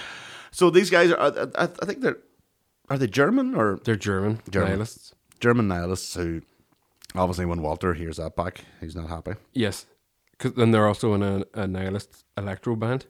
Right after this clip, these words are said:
Speaker 1: Electro band called
Speaker 2: Autobahn. <laughs>
Speaker 1: Autobahn. Uh, which is
Speaker 2: Which is
Speaker 1: just
Speaker 2: based on Kraftwerk, like, but
Speaker 1: Yeah,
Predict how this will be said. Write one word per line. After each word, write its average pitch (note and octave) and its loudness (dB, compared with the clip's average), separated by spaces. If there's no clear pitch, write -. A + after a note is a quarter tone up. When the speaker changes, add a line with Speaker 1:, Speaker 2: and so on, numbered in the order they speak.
Speaker 1:
Electro F2 -8
band - -6
called E2 -4
Speaker 2:
Autobahn. C3+ 4
<laughs> - 4
Speaker 1:
Autobahn. G2+ 2
Uh, G2 4
which A2+ 4
is - 0
Speaker 2:
Which D#3+ 6
is C3 8
Speaker 1:
just B2+ -2
Speaker 2:
based B2+ 8
on A2 4
Kraftwerk, A#2 0
like, C#3 -4
but G#2+ 4
Speaker 1:
Yeah, F2+ 8